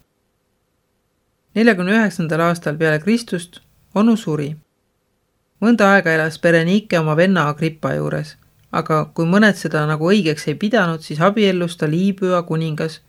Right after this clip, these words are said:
Jubasega. See abielu aga ei kestnud kaua. Berenike tuli tagasi, ütles, et tema Jubase täitmatust rahuldada ei suuda.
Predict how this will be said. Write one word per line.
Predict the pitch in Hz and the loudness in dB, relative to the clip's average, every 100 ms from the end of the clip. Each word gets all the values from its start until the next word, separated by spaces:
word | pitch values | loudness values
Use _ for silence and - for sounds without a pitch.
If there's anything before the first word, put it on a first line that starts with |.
| _ | _
Jubasega. | 160 165 160 143 151 151 151 - _ _ _ _ _ _ | -2 -2 -2 -4 -8 -10 -12 -12 _ _ _ _ _ _
See | _ - 202 | _ -2 2
abielu | 226 233 185 170 | 2 4 2 2
aga | 165 165 | 0 0
ei | 160 | 0
kestnud | 190 - 160 156 | -2 -2 -10 -8
kaua. | 151 139 127 156 _ _ _ _ _ _ _ _ - | -6 -4 -6 -10 _ _ _ _ _ _ _ _ -2
Berenike | 185 185 214 233 202 | 2 6 4 4 0
tuli | 165 160 | 0 2
tagasi, | 190 208 208 202 190 - - | 0 2 0 0 -8 -8 -6
ütles, | 202 190 160 | -2 -2 -4
et | 160 | -4
tema | 202 208 185 165 190 | 0 2 2 0 -4
Jubase | 185 190 180 165 | -2 2 2 0
täitmatust | 175 190 202 156 156 156 - | 0 0 0 -6 -8 -8 -4
rahuldada | 175 165 160 160 | -2 -2 -2 -2
ei | 151 | -4
suuda. | 147 143 139 151 | -4 -8 -6 -8